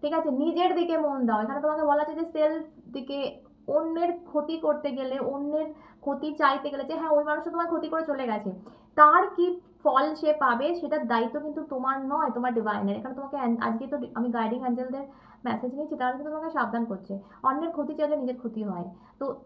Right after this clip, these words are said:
তারা ক্ষতি করেছে, তারা নিজেরা, তারা ফ-, ফল ঠিকই পাবে, তাদের just ক্ষমা করে বেরিয়ে আসো সেই জায়গা থেকে। এবং নিজের কাজটা, নিজের ক্রিয়েটিভিটিটা নিজে করে যাও,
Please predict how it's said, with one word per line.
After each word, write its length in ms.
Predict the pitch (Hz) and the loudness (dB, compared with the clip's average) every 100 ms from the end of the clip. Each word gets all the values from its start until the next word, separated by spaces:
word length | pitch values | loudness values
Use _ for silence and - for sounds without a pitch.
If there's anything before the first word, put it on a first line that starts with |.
| - | 0
তারা 180 | 254 311 | 2 4
ক্ষতি 220 | 330 330 | 0 -2
করেছে, 280 | 349 349 359 | 0 0 0
তারা 180 | 330 | 0
নিজেরা, 260 | 339 320 330 | 0 -2 -2
তারা 300 | 339 320 349 | 2 4 4
ফ-, 320 | 339 294 - | 4 -2 -2
ফল 220 | - 320 349 | 2 2 4
ঠিকই 240 | 349 349 | 4 4
পাবে, 280 | 339 302 247 | 4 4 4
তাদের 200 | 262 294 | 0 -2
just 200 | 330 339 | -2 -2
ক্ষমা 260 | 330 302 311 | -2 -2 0
করে 220 | 330 320 | 0 0
বেরিয়ে 220 | 285 277 | 0 0
আসো 240 | 220 202 | 0 -2
সেই 140 | 202 190 | -4 -6
জায়গা 220 | 185 180 | -6 -8
থেকে। 220 | 190 190 190 _ - _ _ _ - _ _ 220 | -10 -12 -16 _ -20 _ _ _ -20 _ _ 2
এবং 240 | 277 330 | 2 4
নিজের 280 | 294 320 339 | 0 0 0
কাজটা, 300 | 302 - 277 | 0 0 -4
নিজের 240 | 262 294 | -2 -4
ক্রিয়েটিভিটিটা 520 | 294 262 262 254 247 | -4 -8 -8 -8 -4
নিজে 220 | 247 233 233 | -2 -2 -2
করে 220 | 220 220 | -2 -2
যাও, 140 | 233 | -2